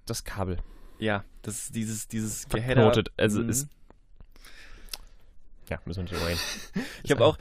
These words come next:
Speaker 2: ich hab auch überlegt, ob ich mir AirPods kaufen soll. Die sind aber halt einfach crazy teuer so.
Speaker 1: Mhm.
Speaker 2: Aber dieses halt so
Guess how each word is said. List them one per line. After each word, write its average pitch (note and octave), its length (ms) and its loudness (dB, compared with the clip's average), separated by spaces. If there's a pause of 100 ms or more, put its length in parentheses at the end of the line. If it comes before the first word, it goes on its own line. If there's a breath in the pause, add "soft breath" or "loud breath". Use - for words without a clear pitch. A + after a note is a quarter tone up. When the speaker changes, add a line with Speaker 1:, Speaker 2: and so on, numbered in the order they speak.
(140)
Speaker 2:
ich - 80 -4
hab C3 80 4
auch D3 60 0
überlegt, C3+ 240 2
ob C3 60 2
ich B2 100 -6
mir A#2 140 0
AirPods B2 400 -2
kaufen C#3+ 320 -2
soll. C3 200 0
Die A#2+ 80 -6
sind A#2+ 260 -4
aber A2+ 220 -2
halt A#2 100 -8
einfach A2 240 -4 (460)
crazy A#2 420 -2
teuer C#3 340 -2
so. D#3+ 260 2
Speaker 1:
Mhm. G#2+ 200 0 (840 soft breath)
Speaker 2:
Aber B2 300 2
dieses A2+ 380 -2
halt A2 180 -2
so A2 320 0